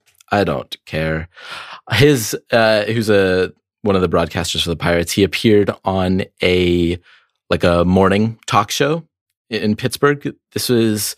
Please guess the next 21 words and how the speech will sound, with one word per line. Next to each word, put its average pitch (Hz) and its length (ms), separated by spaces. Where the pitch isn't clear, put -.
this - 160
is 143 140
now, 98 640
like, 85 180
a 87 40
week 85 220
ago. 76 300
And 127 400
he 165 200
was 175 120
talking 160 280
about 156 320
Derek 165 300
Dietrich. - 460
And 113 140
he's 113 180
clearly 139 340
not 78 160
a 73 40
fan 73 340
because 90 640